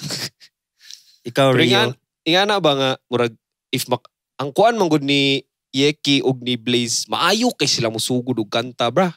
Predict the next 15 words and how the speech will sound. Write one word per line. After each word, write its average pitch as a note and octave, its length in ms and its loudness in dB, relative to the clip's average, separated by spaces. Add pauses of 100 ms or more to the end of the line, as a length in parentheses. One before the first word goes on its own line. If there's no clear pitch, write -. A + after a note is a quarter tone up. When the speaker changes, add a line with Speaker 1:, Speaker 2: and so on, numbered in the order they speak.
(200)
Speaker 2:
Hmm. A#2 180 -20 (400)
Speaker 1:
Grabe F#3+ 320 2
kay F3 100 0
sila D3+ 200 2
mga C#3+ 240 2
one, D3+ 200 2 (800)
one-liner G#3+ 520 2
ba? D3+ 300 2 (560)
Sumbag E3 460 -2
yun D#3+ 160 -8
ka C#3 80 -6
ng B2+ 160 -6
una D#3 260 2
pa D3 160 0
nga, D3 160 0